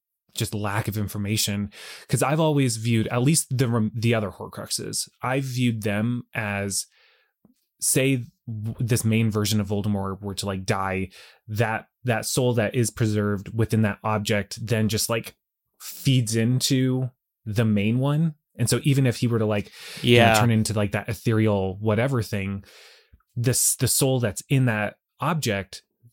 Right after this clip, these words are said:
Speaker 1: comes out and is like, "Okay, my turn. I'm going to reinvigorate you based on the soul that you have." But then that,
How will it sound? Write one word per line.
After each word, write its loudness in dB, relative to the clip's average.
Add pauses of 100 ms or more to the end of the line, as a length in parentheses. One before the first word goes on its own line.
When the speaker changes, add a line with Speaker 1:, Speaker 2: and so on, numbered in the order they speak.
(240)
Speaker 1:
comes 0
out -2
and -2
is -2
like, -4
"Okay, 0
my 2
turn. 0
I'm 0
going 2
to 4
reinvigorate 0
you 0
based 0
on -4 (200)
the -4
soul -2
that -4
you -6
have." -6 (800)
But 2
then 0
that, -2